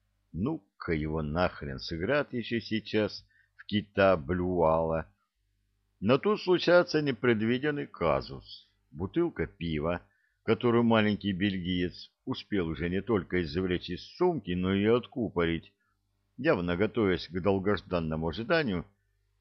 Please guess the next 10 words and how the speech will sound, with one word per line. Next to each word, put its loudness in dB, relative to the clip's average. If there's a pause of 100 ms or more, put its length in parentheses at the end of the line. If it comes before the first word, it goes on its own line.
(200)
испускает 2
вдруг -2
струю -2
пены, -2
что -2
твой 2
огнетушитель -4 (340)
пенагон 0
типа -2
Эклер, 0